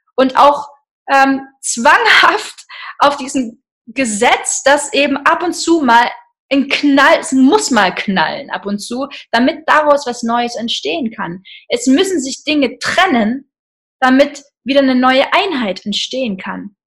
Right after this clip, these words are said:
Das ist total gegensätzlich, ne? Und auf den ersten Blick so, "Hä? Von was? Von, wovon redest du?" Wir müssen uns trennen, um zusammenzufinden. Wir müssen, wir müssen einen Knall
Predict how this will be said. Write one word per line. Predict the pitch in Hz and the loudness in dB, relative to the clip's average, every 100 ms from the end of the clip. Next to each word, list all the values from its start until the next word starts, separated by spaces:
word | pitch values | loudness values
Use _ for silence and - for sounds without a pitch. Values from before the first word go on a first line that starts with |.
| _ _ _ _ | _ _ _ _
Das | 285 311 | 0 0
ist | 392 - | -2 -2
total | 311 - 233 233 | -4 0 2 2
gegensätzlich, | 302 392 392 - 285 - 185 160 202 | 0 -4 -4 -2 -2 -4 -8 -8 -6
ne? | 220 269 359 _ _ - - | -4 -4 -6 _ _ -8 2
Und | 269 269 - | 4 4 2
auf | 240 247 | 0 2
den | 269 | 0
ersten | 285 330 - 254 | 2 2 0 -2
Blick | 302 320 | -2 -2
so, | - 226 185 | -2 -2 0
"Hä? | 196 294 494 - _ _ | 0 2 0 -2 _ _
Von | 262 262 | 0 2
was? | 359 320 226 | 4 2 -2
Von, | - 269 226 254 | 0 0 -2 0
wovon | 294 359 359 | 0 0 -2
redest | - 349 480 453 - | 0 -2 0 -2 -2
du?" | 240 196 - _ _ _ _ _ _ _ _ - | -4 -4 -4 _ _ _ _ _ _ _ _ 0
Wir | |
müssen | 233 - 262 | 0 2 -2
uns | 196 202 | -4 -6
trennen, | - - 226 311 330 | -8 0 2 4 2
um | - 220 | 0 -4
zusammenzufinden. | - 185 170 226 427 370 330 381 370 370 427 453 - - - | -6 -2 2 2 2 -4 -4 -4 -2 -4 -6 -6 -10 -12 0
Wir | 214 | 4
müssen, | 233 262 262 233 220 220 _ _ _ _ _ _ _ _ - | 4 2 0 0 -2 -4 _ _ _ _ _ _ _ _ -6
wir | 233 | 2
müssen | 240 277 262 233 | 4 4 4 4
einen | 214 208 | 2 0
Knall | - 240 240 262 | 0 4 4 4